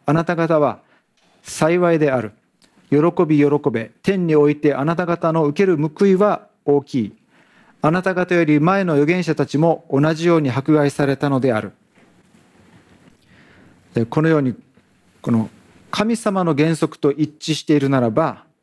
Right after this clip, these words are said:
必ず世から憎まれることになり、迫害されることになりますので、逆に言うと迫害されるということは、神様の原則と一致しているということになりますので、幸いであると。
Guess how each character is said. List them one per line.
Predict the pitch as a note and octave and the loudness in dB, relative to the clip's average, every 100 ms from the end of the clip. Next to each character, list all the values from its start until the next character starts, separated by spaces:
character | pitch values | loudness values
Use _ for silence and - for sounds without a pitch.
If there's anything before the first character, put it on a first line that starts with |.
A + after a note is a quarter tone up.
| _ _ _ _ _ _ _ _ _ _ _ - | _ _ _ _ _ _ _ _ _ _ _ -4
必 | F3 E3+ E3 | -2 0 0
ず | C#3+ | 0
世 | D#3 | 0
か | F3 D3+ | 0 -2
ら | |
憎 | A#2+ C#3 E3 | -2 -4 0
ま | D3+ | 0
れ | C#3 | 0
る | A2+ | -2
こ | B2 | -6
と | A#2 | -4
に | A2+ | -2
な | B2 | 2
り、 | D#3 D#3+ | 2 0
迫 | - - D3 | -2 -4 -2
害 | D#3 C#3+ | 0 0
さ | C#3+ | 0
れ | C3+ | 0
る | B2+ | 0
こ | C3+ | -2
と | C#3 | -2
に | A#2+ | 0
な | A#2+ | 2
り | C#3+ D3 | 2 2
ま | D3+ | 0
す | D3 | 0
の | B2 | -4
で、 | A2+ D#3 A#2 - _ _ _ C#3+ | 0 0 -2 -10 _ _ _ -4
逆 | C3+ F3 A3 | -2 -2 -2
に | G#3 | 0
言 | G3+ | 0
う | |
と | F3 | 0
迫 | D3 E3+ G3+ | -2 -4 -2
害 | G3+ | -2
さ | F#3 F#3+ | 0 -2
れ | F3+ | -2
る | F#3 | -2
と | F3 | -2
い | C#3 | -2
う | |
こ | C#3 | -2
と | A#2+ A#2+ | -2 0
は、 | C#3 A#2+ _ _ _ _ | 0 -4 _ _ _ _
神 | - F3+ | -6 -4
様 | E3+ C3 | -4 -4
の | A#2 A2+ | -4 -2
原 | C#3+ D3 | -2 0
則 | D3 D3+ | -4 -2
と | D3+ | 0
一 | D#3 - | 0 -2
致 | F#3 | -4
し | |
て | - | -2
い | F3 | -4
る | |
と | E3 | -2
い | A#2 | -2
う | G#2 | -2
こ | A2+ | -6
と | A2 | -6
に | G#2 G2+ _ _ - | -6 -8 _ _ -4
な | A#2 | -2
り | G#2 | -2
ま | G#2 | -4
す | B2 | -2
の | B2 | 2
で、 | D#3+ - - _ _ | 2 0 -8 _ _
幸 | - - C3+ B2+ | -8 -2 0 2
い | A#2+ | 0
で | A2+ | -2
あ | |
る | A2+ | -6
と。 | G2+ G2 | -10 -14